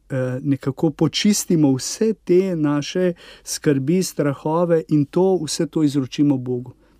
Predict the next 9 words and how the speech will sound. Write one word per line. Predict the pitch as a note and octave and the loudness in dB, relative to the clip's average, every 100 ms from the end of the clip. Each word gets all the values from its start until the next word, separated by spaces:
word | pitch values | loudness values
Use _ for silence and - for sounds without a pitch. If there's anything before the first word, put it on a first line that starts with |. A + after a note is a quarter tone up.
| _ | _
Ne, | F3 D#3+ | -12 -4
ta | F#3+ G3 | 0 0
dan | F3 F3 F3 | 2 2 4
je | D3 | 2
posvečen | - C#3 - C3+ C#3+ C3+ B2 | 0 -4 -2 -4 0 0 2
Bogu, | C3 D3 G3+ A3+ - - - _ - | 0 0 -4 -6 -16 -20 -20 _ -8
zato | C#3 C3+ C3+ E3 F#3+ | -2 0 0 2 2
da | D#3+ D#3 | 2 0
bi | C3+ E3 | 2 0